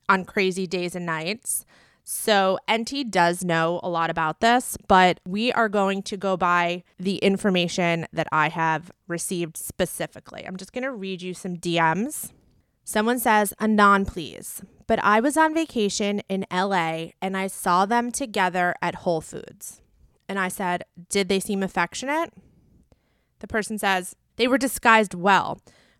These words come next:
but definitely knew it was them. I watched the show and could tell they were shopping together." And I said,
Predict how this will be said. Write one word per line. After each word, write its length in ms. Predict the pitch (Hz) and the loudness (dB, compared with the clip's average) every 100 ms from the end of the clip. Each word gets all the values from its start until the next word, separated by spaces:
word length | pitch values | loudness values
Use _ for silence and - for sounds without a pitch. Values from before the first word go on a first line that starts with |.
| - | -4
but 180 | 220 - | -4 0
definitely 600 | 214 208 277 269 285 285 | 0 0 -2 -2 -2 0
knew 360 | 233 202 196 | 2 4 2
it 140 | 175 180 | 0 -2
was 200 | 185 180 | -4 -2
them. 360 | 156 104 190 - - _ | -2 -2 -10 -12 -20 _
I 100 | - | 0
watched 380 | 190 185 180 - | 4 4 4 -2
the 100 | 190 | -8
show 380 | - 175 - - _ _ _ _ | -4 -4 -6 -12 _ _ _ _
and 200 | 208 226 | 2 2
could 160 | - 277 | 2 -2
tell 280 | - 220 214 | 4 6 6
they 100 | 202 | 6
were 100 | 196 | 2
shopping 400 | - 339 - 226 | 4 4 4 -6
together." 500 | 202 160 - - - _ _ _ _ _ - | -4 -6 -6 -8 -10 _ _ _ _ _ -6
And 140 | 190 | -2
I 60 | 185 | -2
said, 320 | 196 170 | -2 -4